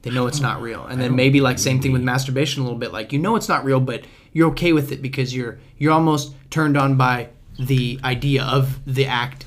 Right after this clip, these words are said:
Speaker 1: at all. You know what I mean? It becomes this weird thing. Like, you know, I think with a lot of addictive things, whatever you wanna call it, 'cause most people, like, in recovery would consider they're addicted to something or they're,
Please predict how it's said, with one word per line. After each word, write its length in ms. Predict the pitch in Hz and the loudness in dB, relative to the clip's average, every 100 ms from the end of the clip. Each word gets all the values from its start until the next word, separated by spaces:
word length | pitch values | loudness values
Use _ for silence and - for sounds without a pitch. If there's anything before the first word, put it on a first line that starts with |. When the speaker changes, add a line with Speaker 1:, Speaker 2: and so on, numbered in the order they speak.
| - | -14
Speaker 1:
at 140 | 110 | -2
all. 400 | 123 170 - - - | 4 6 4 -2 0
You 200 | 143 143 | 4 4
know 60 | |
what 40 | 147 | 4
I 40 | |
mean? 120 | 143 | 2
It 20 | 143 | 2
becomes 300 | 139 190 160 | 2 2 2
this 160 | 143 | 2
weird 360 | 139 151 143 139 | 6 8 8 6
thing. 460 | 139 143 120 - - | 2 0 0 -6 -12
Like, 220 | 120 120 | -10 -8
you 40 | 127 | -4
know, 60 | |
I 60 | 131 | -2
think 180 | 208 277 | 0 0
with 140 | 214 | 2
a 20 | |
lot 220 | 139 127 139 | 4 4 4
of 80 | |
addictive 560 | 131 131 135 135 135 147 | 2 -2 -4 -4 -6 -8
things, 580 | - 160 175 180 165 - | -6 -8 -8 -12 -14 -6
whatever 220 | 135 139 | -4 -2
you 100 | 135 | 0
wanna 160 | 135 131 | 0 -2
call 320 | 131 123 131 | -4 -4 -4
it, 180 | 135 - - - | -4 -8 -16 -4
'cause 100 | 131 | 0
most 220 | 139 135 | 2 2
people, 240 | 143 139 | -2 0
like, 180 | 123 117 | -2 -4
in 140 | 117 | -8
recovery 640 | 110 - - 139 131 127 123 | -10 -10 -2 0 0 -2 -6
would 160 | 117 | -8
consider 340 | 117 131 127 117 | -12 -12 -10 -10
they're 120 | 113 | -10
addicted 500 | 95 139 131 135 123 | -10 -8 -6 -8 -10
to 60 | 123 | -12
something 540 | - 160 156 147 147 | -6 0 0 -2 -4
or 140 | 135 120 | -4 -6
they're, 200 | 113 | -8